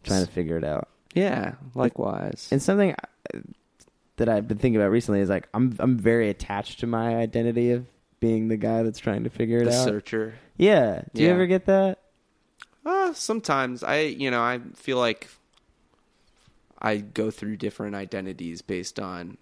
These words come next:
Speaker 1: Yeah.
Speaker 2: like, if I'm, if I'm in a room with a bunch of searchers, I don't, I wanna find something else to be. I feel like, uh, there's this Enneagram thing. Have you ever heard of Enneagrams?
Speaker 1: No, I don't know what that
Speaker 2: It's
Speaker 1: is.
Speaker 2: kinda, it's like a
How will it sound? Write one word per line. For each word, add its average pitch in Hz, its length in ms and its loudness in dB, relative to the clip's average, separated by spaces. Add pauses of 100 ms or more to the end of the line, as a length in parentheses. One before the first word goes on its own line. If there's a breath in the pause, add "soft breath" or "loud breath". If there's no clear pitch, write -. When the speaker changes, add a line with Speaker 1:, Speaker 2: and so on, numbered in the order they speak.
(140)
Speaker 1:
Yeah. 135 260 4
Speaker 2:
like, 147 160 0
if 139 80 -6
I'm, 160 340 -2
if 147 180 -6
I'm 151 200 0
in 147 320 -2
a 139 40 0
room 135 260 0
with 123 120 -8
a 117 40 -8
bunch 117 240 -4
of 104 80 -12
searchers, 107 540 -4
I 107 80 -4
don't, 113 180 -8
I 107 80 -6
wanna 107 240 -8
find 104 340 -6
something 104 380 -6
else 85 240 -4
to - 80 -14
be. - 340 -8 (420 soft breath)
I - 100 2
feel 170 180 2
like, 160 200 0
uh, 131 360 4 (560 soft breath)
there's 123 200 0
this - 280 -4
Enneagram 151 640 0
thing. 156 580 -2 (180)
Have 143 120 -4
you 147 100 4
ever 143 140 2
heard 139 160 0
of 123 80 -4
Enneagrams? 131 560 0
Speaker 1:
No, 107 260 4
I 104 40 2
don't 107 100 2
know 101 60 2
what 104 100 -2
that 101 120 0
Speaker 2:
It's 101 100 0
Speaker 1:
is. 107 40 -4
Speaker 2:
kinda, 190 320 0
it's 170 200 -6
like 165 240 0
a 113 340 0